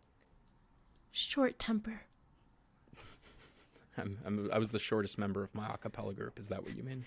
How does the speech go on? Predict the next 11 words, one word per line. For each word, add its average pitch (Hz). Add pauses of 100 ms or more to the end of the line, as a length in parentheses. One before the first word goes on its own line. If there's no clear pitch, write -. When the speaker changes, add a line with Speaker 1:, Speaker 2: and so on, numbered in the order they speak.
(680)
Speaker 1:
<laughs> 285 (600)
Yeah, 294
that's 190
exact-, -
no. 185 (1120)
<laughs> -
Um, 202 (360)
or 214 (300)
no 233
time 233
for 185